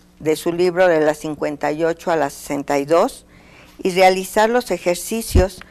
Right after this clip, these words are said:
que se encuentran en esa, eh, en esa parte del libro, ¿sí? Y además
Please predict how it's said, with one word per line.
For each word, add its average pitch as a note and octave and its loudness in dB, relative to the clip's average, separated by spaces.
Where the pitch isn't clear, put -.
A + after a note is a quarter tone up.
que E3+ -2
se E3+ -6
encuentran F#3+ -2
en D#3+ -6
esa, F3 -4
eh, C#3+ -6
en E3+ -6
esa F3+ -6
parte E3 -6
del F3 -2
libro, G3+ -6
¿sí? G3+ -4
Y G#3 4
además G3 6